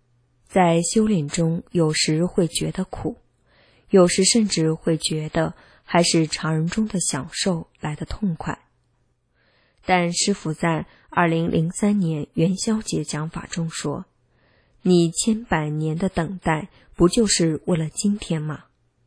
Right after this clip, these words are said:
师父敲醒了我，我也想叫醒那些像我原来一样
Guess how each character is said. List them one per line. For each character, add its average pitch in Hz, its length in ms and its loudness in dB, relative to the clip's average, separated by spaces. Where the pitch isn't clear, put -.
师 - 300 2
父 160 400 -2
敲 214 280 -2
醒 165 300 -6
了 165 120 -6
我， - 300 -4
我 180 140 6
也 190 120 6
想 165 300 -2
叫 196 260 2
醒 147 320 -2
那 220 100 6
些 220 160 4
像 220 300 2
我 160 140 0
原 165 280 -2
来 185 160 0
一 180 160 0
样 160 320 -4